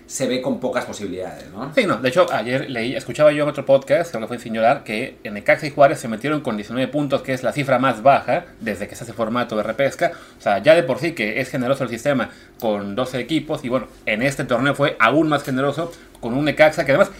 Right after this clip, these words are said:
Speaker 2: había arrancado relativamente bien el, el torneo. Recordemos que Jimmy Lozano estaba haciendo un buen trabajo, pero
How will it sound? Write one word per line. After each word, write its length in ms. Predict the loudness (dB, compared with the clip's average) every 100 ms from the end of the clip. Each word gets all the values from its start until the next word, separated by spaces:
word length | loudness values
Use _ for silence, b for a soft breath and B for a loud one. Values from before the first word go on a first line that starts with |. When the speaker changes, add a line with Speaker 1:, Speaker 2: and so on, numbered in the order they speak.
| B
Speaker 2:
había 240 | 0 4 4
arrancado 380 | 4 0 0 2
relativamente 640 | 4 4 0 -2 -2 -2
bien 240 | -2 -2
el, 160 | -4 -4
el 160 | -8 -6
torneo. 320 | -4 0 0
Recordemos 280 | 0 -4 -4
que 120 | -6
Jimmy 180 | -4 -4
Lozano 160 | -6
estaba 180 | -4 -2
haciendo 140 | -2 -4
un 40 |
buen 100 | -2
trabajo, 360 | 4 6 4 2
pero 280 | 2 2